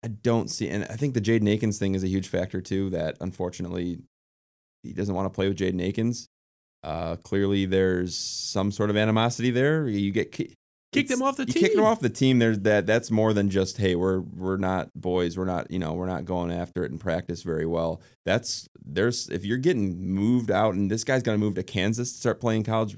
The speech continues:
Speaker 1: you know, high school basketball again, that's a, uh, that's a big move. So I, I'd say no. I don't, unfortunately, no.
Speaker 2: Yeah, I mean, if you gotta register to vote in a different state, uh, that shit went crazy there, and that's what happened. So, yeah, I mean, I don't know.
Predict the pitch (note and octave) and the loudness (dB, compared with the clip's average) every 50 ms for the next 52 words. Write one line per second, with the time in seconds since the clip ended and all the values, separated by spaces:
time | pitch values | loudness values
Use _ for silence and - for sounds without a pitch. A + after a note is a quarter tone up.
0 | - - A2+ A2 G2+ G2 F#2+ - - F#2 G2+ F#2+ - - G2 G2 G2 G#2 G2+ - | -6 -4 -2 0 0 -2 -2 -4 -4 -4 -2 -2 -2 -4 -2 0 0 0 -2 -2
1 | - G#2+ G#2+ G#2 G#2 G#2 G#2 G#2+ G#2+ A2 A2 - _ _ _ _ _ _ _ _ | -2 0 0 2 2 0 0 0 0 -2 -4 -8 _ _ _ _ _ _ _ _
2 | _ - - G2 G#2+ A#2 - - D#3 D#3 D3+ B2 G2+ F#2 F2 E2+ D2+ D2 F#2 G#2 | _ -2 2 2 2 2 0 -2 0 2 4 4 4 4 4 2 2 0 0 0
3 | - C#3 B2 G#2 A2 G2+ F#2+ F#2+ F#2 F2+ E2 D2 C#2+ - - - F2 E2+ F2 F2 | 0 0 2 2 2 2 2 0 0 0 0 -2 -4 -6 -6 -2 -2 0 0 0
4 | E2 D#2+ - - - D#2+ - - - _ _ _ _ _ _ _ _ _ _ _ | -2 -4 -6 -6 -4 -6 -6 -6 -10 _ _ _ _ _ _ _ _ _ _ _
5 | - G#2+ G#2+ - G2+ D#2 A#1+ G1+ - - - _ _ _ _ _ - - - F2 | -2 0 0 2 0 0 -2 -4 -10 -14 -18 _ _ _ _ _ -10 -6 -2 -2
6 | F#2+ F#2+ - - - - - G2+ G2+ A2+ G#2+ G#2 - F#2+ E2+ E2+ D#2+ C#2+ B1 - | -2 -2 -4 -6 -6 -6 -4 -2 0 0 0 0 0 -2 -2 -2 -2 -4 -6 -8
7 | G#2 - _ _ _ - A2+ G2 F#2 G#2 B2 B2 B2+ - - G3 G3 F3+ D#3 C#3 | -12 -16 _ _ _ -12 -10 -8 -6 -4 -2 -2 -2 -2 0 0 2 2 2 2
8 | C3 B2 D3 D3+ C#3 C3 B2 - C#3+ B2 A#2+ G#2+ A#2+ A#2+ A#2+ A#2 A2+ A2 A2+ G#2+ | 2 0 0 0 0 -2 -4 -4 -4 -4 -2 0 0 -2 -2 -2 -4 -4 -4 -4
9 | - - G2+ F#2 - - - - A#2 A2+ G#2 F2+ - - _ - G2 F#2+ F#2+ F#2+ | -4 -6 -8 -6 -6 -6 -2 -2 0 0 -2 -4 -8 -14 _ -14 -12 -10 -10 -10
10 | F#2 G2 - F#2 - - D3 B2+ - - G#2 F#2 F2+ - _ - - G#2+ F#2+ F#2+ | -10 -12 -12 -10 -6 -4 -4 -4 -4 -4 -6 -6 -8 -14 _ -8 -8 -6 -6 -6
11 | F2+ F2+ D#2 D#2 E2 - E2+ E2 F2 F#2+ G#2 G#2 G2+ - A2 F#2 F#2 G2 G2 F#2+ | -8 -10 -12 -14 -14 -16 -16 -12 -10 -8 -8 -8 -8 -8 -8 -8 -8 -8 -8 -10
12 | - E2 D#2+ E2+ - - G#2 G#2 A2+ A#2+ A2 G#2 A2 C3+ D3 D3 C#3 D#3 D#3 D3 | -10 -14 -14 -12 -10 -8 -6 -4 -4 -4 -4 -6 -6 -4 -4 -2 0 2 2 2
13 | C3 B2 A#2+ A2+ A2 A2 | 2 2 0 0 -2 -2